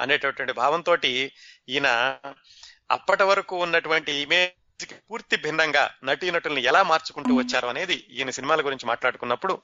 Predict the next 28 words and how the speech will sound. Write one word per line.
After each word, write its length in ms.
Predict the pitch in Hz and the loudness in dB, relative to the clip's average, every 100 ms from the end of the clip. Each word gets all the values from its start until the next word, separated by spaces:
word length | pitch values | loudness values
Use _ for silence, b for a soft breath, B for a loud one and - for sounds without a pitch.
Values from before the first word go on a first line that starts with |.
| 127 | -4
చర్చించుకుందామండి. 680 | - - - 92 90 85 - B B B B B B B B - | -4 -6 -6 -4 -4 -6 -12 B B B B B B B B 0
ఇదండి 360 | 170 208 180 | 2 4 2
బిఎన్ 300 | 220 147 185 | 0 0 2
రెడ్డి 180 | 170 160 | 2 2
గారి 160 | 151 147 | 2 2
గురించినటువంటి 560 | 139 135 123 120 117 | -2 -6 -6 -6 -8
ఉపోద్ఘాతం. 640 | 113 147 147 123 123 147 214 _ b b b b b b _ _ _ _ _ - | -10 -8 -6 -4 0 0 -2 _ b b b b b b _ _ _ _ _ -10
బిఎన్ 260 | 131 202 233 | 0 2 4
రెడ్డి 200 | 196 165 | 4 4
గారు 480 | 165 160 214 165 - _ _ _ _ - | 4 4 0 -4 -10 _ _ _ _ -2
పంతొమ్మిది 460 | 147 170 185 190 170 | -2 0 -2 -2 2
వందల 300 | 156 147 135 | 2 4 2
ఎనిమిదిలో 680 | 120 139 160 165 165 170 - _ | 2 -6 -4 -4 -2 -2 -4 _
పుట్టారండి. 580 | 131 143 123 110 120 - | -6 -2 0 0 -4 -6
నవంబర్ 400 | - 117 147 135 - | -4 0 2 2 0
పదహారు, 300 | 123 123 120 | 0 2 0
సరిగ్గా 400 | - 135 120 165 | -2 -4 -2 -2
ఈ 160 | 127 | -2
రోజు 240 | 131 139 135 | -2 -4 -4
ఆయన 280 | 127 127 113 | -2 -2 -2
నూట 200 | 120 143 | -2 0
ఐదవ 320 | 120 123 123 | 0 0 -2
జయంతి. 420 | 117 104 101 92 101 _ _ _ _ _ _ _ _ _ _ _ _ _ - | -2 -6 -8 -12 -20 _ _ _ _ _ _ _ _ _ _ _ _ _ -2
ఈ 200 | 156 165 | 2 2
పంతొమ్మిది 640 | - - 151 190 220 226 | 0 0 0 0 -4 -2
వందల 320 | 208 196 190 | 0 2 2
ఎనిమిది 640 | 170 135 170 208 180 139 - | 2 0 0 -2 -4 -6 -10
సంవత్సరానికి 1040 | - 139 151 - 165 151 147 175 123 113 | -8 -4 -4 -2 -2 -2 -2 -2 -4 -4